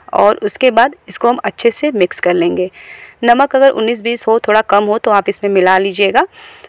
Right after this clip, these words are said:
तो यहाँ पे हमने इसको, तो यहाँ पे हमने इसको अच्छे से मिला लिया है। तो ये हमारा हेल्दी और टेस्टी कच्ची कैरी का शरबत बनके तैयार हो गया है। तो ठंडा ठंडा आप इसको सर्व करिए। तो यहाँ पे मैंने ग्लास में डाल दिया है दो बर्फ़ के टुकड़े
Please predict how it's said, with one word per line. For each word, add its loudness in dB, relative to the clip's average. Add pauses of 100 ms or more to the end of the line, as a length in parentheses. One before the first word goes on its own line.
तो -2
यहाँ 2
पे -2
हमने 0
इसको, 0 (800)
तो -10
यहाँ 0
पे -2
हमने -4
इसको -4
अच्छे -6
से -8
मिला 0
लिया 2
है। 0 (360)
तो 0
ये 2
हमारा 4
हेल्दी 2
और 0
टेस्टी 0 (380)
कच्ची 0
कैरी 2
का -2
शरबत -2
बनके -2
तैयार -2
हो -2
गया 0
है। -4
तो -6
ठंडा -2
ठंडा -2
आप -2
इसको -2
सर्व 0
करिए। 0 (340)
तो -2
यहाँ 0
पे -2
मैंने 2
ग्लास -2
में 0
डाल 0
दिया 0
है -2
दो 0
बर्फ़ 0
के 2
टुकड़े 2